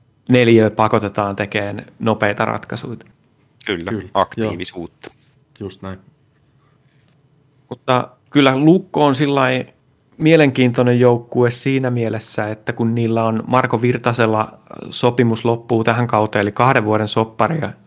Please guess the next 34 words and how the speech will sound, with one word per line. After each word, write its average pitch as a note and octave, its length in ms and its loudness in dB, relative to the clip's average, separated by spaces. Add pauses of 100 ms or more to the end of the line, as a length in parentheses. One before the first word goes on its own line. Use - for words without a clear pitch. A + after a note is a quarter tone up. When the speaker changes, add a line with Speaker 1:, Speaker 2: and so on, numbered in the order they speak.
(200)
Speaker 1:
toinen A2+ 280 4
vuosi G#2+ 240 -2
menossa, A2+ 540 -2
ja A2 240 -2 (960)
Salstetti B2 600 2
on A#2 140 0
haastattelussa A#2 720 0
sanonut, A2+ 400 0
että A2 180 -4
vielä A2+ 300 4
eivät A2+ 260 0
ole A2 180 -2
tehneet A2 420 -4
päätöksiä A2 680 -2 (680)
ensi B2 220 4
vuoden A2+ 320 2
valmennuksesta, A2+ 880 -4 (480)
niin G#2 120 -6
kyllähän A2+ 500 2 (100)
tällä B2+ 280 4
hetkellä A#2 420 2
näyttää G#2 300 -6
siltä, G#2+ 440 -6
että - 200 -6
olisi G#2 300 -4
aina G#2 160 -4
hölmöjä, A2 600 2
jos G2+ 180 -4
ei A#2 100 -2
ne A#2 80 -2
anna A#2 200 -2
jatkoja B2 480 -4
sille. G#2+ 240 -12 (720)
Speaker 2:
Mm. G2 300 -14